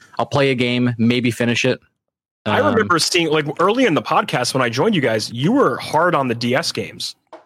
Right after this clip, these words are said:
Speaker 2: I remember you bringing your D S into the podcast back then,
Speaker 1: Yeah.
Speaker 2: and, like, you're, like, you're playing, you're catching them Pokemon.
Speaker 1: Fun fact: I've never finished a Pokemon game probably since Gold or Silver, including, um, Sword and Shield. I haven't fi-, <laughs> I have not finished Shield.
Speaker 2: Oh man.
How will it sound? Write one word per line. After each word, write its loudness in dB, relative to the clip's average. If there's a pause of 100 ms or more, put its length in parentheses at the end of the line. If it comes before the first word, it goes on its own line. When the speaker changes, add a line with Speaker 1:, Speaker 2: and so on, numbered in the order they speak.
(280)
Speaker 2:
I -2
remember 2
you 0
bringing 0
your 2
D 0
S 0
into -2
the -6
podcast -2
back -4
then, -2
Speaker 1:
Yeah. 2
Speaker 2:
and, -4
like, -6
you're, 0
like, 0
you're 0
playing, 2
you're 0
catching 0
them 2
Pokemon. -4 (220)
Speaker 1:
Fun -2
fact: 0
I've 0
never 2
finished -2
a 0
Pokemon 0
game -2 (340)
probably 0
since -2
Gold 2
or 0
Silver, -2
including, 2 (480)
um, 2 (380)
Sword 2
and 0
Shield. 0
I -2
haven't 0
fi-, -2
<laughs> 0
I -2
have 0
not 2
finished -2
Shield. 0
Speaker 2:
Oh -4
man. -4